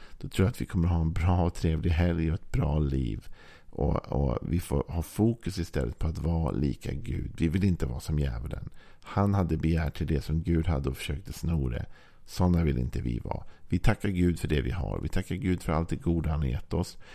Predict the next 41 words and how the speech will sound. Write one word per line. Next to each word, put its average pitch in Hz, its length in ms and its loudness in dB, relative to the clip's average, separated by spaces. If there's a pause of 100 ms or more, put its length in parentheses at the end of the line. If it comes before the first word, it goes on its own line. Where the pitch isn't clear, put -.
Och - 260 -4
vi 101 60 6
vet - 320 0
att - 80 -8
vi 92 80 2
har 92 160 4
en 92 80 4
del 85 200 4
längtan 92 380 2
i - 20 2
våra 78 220 2
hjärtan, 85 440 0
en 90 120 2
del 85 240 0
drömmar 85 360 4
som 80 180 -4
kanske - 200 -2
inte 196 200 -2
besvarar - 460 -2
den. 80 240 -2 (420)
Men 92 180 0
Gud - 280 0
kan 117 420 0
och - 120 -4
kommer 127 340 2
att - 120 -2
besvara - 420 -4
den - 180 -2
längtan - 440 -4
och - 60 -4
den - 180 -4
drömmen - 400 -4 (200)
om 80 240 -2
du - 100 0
bara 85 260 4
ger 67 180 2
honom 65 240 0
chansen 90 520 0
att - 160 -8
göra - 260 -6
det. - 180 -8